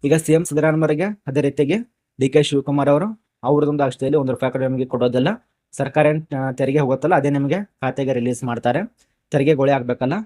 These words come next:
ಎಲ್ಲರದು ತೆರಿಗೆ ತಗೋತಿದ್ದಾರೆ, ಒಂದು ರೂಪಾಯಿ ಇದ್ದಿದ್ದು ಹತ್ತು ರೂಪಾಯಿ ಮಾಡಿದ್ದಾರೆ, ಹತ್ತು ರೂಪಾಯಿ ಇದ್ದಿದ್ದು ಶಂಬರ್ ರೂಪಾಯಿ ಮಾಡಿದ್ದಾರೆ, ಶಂಬರ್ ರೂಪಾಯಿ ಇದ್ದಿದ್ದು ದೋನ್ಶೆ ಮಾಡಿದ್ದಾರೆ,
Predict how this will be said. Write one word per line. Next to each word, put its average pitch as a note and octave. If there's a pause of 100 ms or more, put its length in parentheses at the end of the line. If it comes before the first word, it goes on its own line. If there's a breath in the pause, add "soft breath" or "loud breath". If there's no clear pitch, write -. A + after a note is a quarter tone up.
(140)
ಎಲ್ಲರದು C#3
ತೆರಿಗೆ C3
ತಗೋತಿದ್ದಾರೆ, B2+ (440)
ಒಂದು C#3
ರೂಪಾಯಿ C#3
ಇದ್ದಿದ್ದು C3+
ಹತ್ತು C3
ರೂಪಾಯಿ C#3+
ಮಾಡಿದ್ದಾರೆ, C#3
ಹತ್ತು C3
ರೂಪಾಯಿ C#3+
ಇದ್ದಿದ್ದು C#3+
ಶಂಬರ್ C3
ರೂಪಾಯಿ C#3
ಮಾಡಿದ್ದಾರೆ, C3+
ಶಂಬರ್ B2+
ರೂಪಾಯಿ C3
ಇದ್ದಿದ್ದು C3
ದೋನ್ಶೆ A#2+
ಮಾಡಿದ್ದಾರೆ, C3+